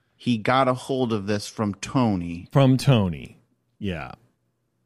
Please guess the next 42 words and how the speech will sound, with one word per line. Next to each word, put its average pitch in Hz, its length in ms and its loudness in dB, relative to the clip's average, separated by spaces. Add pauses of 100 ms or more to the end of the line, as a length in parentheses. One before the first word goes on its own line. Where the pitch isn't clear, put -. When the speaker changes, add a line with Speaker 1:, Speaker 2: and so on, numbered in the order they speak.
(120)
Speaker 1:
But 107 120 -2
we 120 160 0
don't 123 160 2
know 110 100 0
who 104 120 -6
Tony 90 500 -8
is. - 340 -18
Speaker 2:
Correct. 131 560 2 (260)
And 131 160 2
it 127 80 4
was 131 180 2
a 123 60 2
Speaker 1:
Can't 135 140 2
we 131 60 -6
Speaker 2:
stolen 151 420 6
device. 113 600 -2 (480)
Speaker 1:
It 123 60 2
was 117 160 0
a 110 60 -4
stolen 143 640 2
device 113 600 0
Speaker 2:
It's 110 100 0
a - 40 0
Speaker 1:
that - 40 2
gave 98 60 -2
Speaker 2:
stolen 143 480 4
iPad 107 560 2
that 98 200 -2 (140)
someone 139 420 4
called 123 280 0
Tony 131 360 6
gave 110 260 2
to 98 60 -6
him. 92 80 -4
And 95 80 -6
apparently, 131 560 2 (440)
this 113 120 -4
Tony 160 300 6
character 113 440 2
is 107 100 2
widely 113 420 4
known. 110 400 4